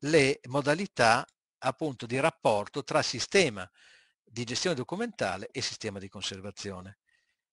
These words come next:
mentre il si-, manuale di conservazione è quello che descrive il sistema di conservazione e come tale appunto è più,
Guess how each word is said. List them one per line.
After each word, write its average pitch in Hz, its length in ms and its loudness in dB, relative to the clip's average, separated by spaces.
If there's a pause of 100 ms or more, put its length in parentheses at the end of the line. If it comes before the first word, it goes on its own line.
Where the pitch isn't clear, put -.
mentre 139 580 6
il 127 560 2 (500)
si-, - 240 -6 (180)
manuale 127 420 8
di 113 80 -2
conservazione 143 800 0
è - 20 4
quello 135 220 2
che - 160 -6
descrive 113 760 0
il - 120 -10
sistema 113 360 -4
di 98 100 -10
conservazione 95 800 -12 (380)
e 143 120 2
come 196 280 4
tale 127 360 8
appunto 127 540 -4 (220)
è 110 140 -6
più, 160 380 0